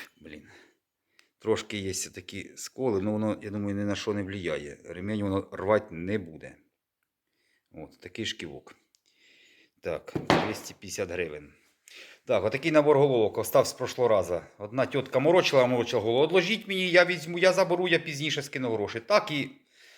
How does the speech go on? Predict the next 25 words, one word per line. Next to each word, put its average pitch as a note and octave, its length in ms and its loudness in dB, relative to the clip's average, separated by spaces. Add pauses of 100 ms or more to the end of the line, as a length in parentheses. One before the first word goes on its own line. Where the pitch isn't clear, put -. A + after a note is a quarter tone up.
(540)
так F#3+ 200 8
і E3 40 -2
передумала, B2 520 6
коротше, E2+ 300 -8
тітка. - 400 -16
Триста D#3+ 300 -2
гривень, F2+ 340 -4
такий B2+ 220 -8
набор. F2 340 -6 (440)
Це B2+ 300 2
не G#2+ 200 0
радянських F3 500 2
часів, D3 360 -2
це G#2 180 -4
новоділ, D#3+ 540 -2
так - 140 -10
сказати. B2+ 300 -4
Ну, A#3+ 220 6 (300)
в A2+ 40 -12
машину D3+ 340 0
положить, C3+ 360 -2
пригодиться. G#2 480 -8 (380)
Тут C#3 160 -6
від C3 100 0
маніпусінького D3+ 960 -2